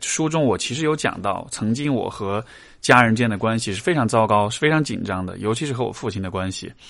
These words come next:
所以，你看到的实际上是经过了十多年的努力，啊，之后所呈现出来的一种最终的结果。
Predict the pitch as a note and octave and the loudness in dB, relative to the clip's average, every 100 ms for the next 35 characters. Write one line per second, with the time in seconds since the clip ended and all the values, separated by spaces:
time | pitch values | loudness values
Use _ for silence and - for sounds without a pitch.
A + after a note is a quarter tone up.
0 | - - - - D#3+ E3 A#2 - - - | -20 -18 -16 -2 2 2 0 -2 -20 -20
1 | _ _ _ _ _ _ - G2 - B3 | _ _ _ _ _ _ -6 -6 4 6
2 | A3 C3 G2+ F#2 - A2+ C3+ B2+ G#2 E2+ | 8 8 6 2 0 2 2 4 2 0
3 | - _ - - - - E3 B2+ G#2 F#2 | -12 _ -20 -12 -2 0 4 6 6 2
4 | - - - _ _ - G3+ G#3+ A3 C3 | -4 -20 -20 _ _ -2 2 6 8 8
5 | G#2 F#2 G#2 - - D#3 A3 G3 G2+ G#2+ | 6 2 0 0 2 6 6 6 4 4
6 | A#2+ G#2 A2 G2 F#2 B2 G2+ - _ _ | 4 4 2 0 -2 -2 -2 -8 _ _
7 | _ _ _ _ _ _ _ _ - G2 | _ _ _ _ _ _ _ _ -4 -2
8 | F#2 F2 E2 D2+ _ - D3+ C#3 D#3+ G#2 | 0 -2 -4 -10 _ 0 0 4 4 4
9 | - G2 - - A#2 D#3+ C3+ A2 G#2+ A#2 | -2 -6 -6 0 2 2 0 -2 0 0
10 | A#2+ G#2 F#2+ F2 - _ _ _ _ _ | 0 -2 -6 -12 -16 _ _ _ _ _
11 | _ _ - G3 A3 A3 B2+ F#2+ G#2+ D3 | _ _ 4 6 8 4 2 -2 -4 -4
12 | F2+ | -10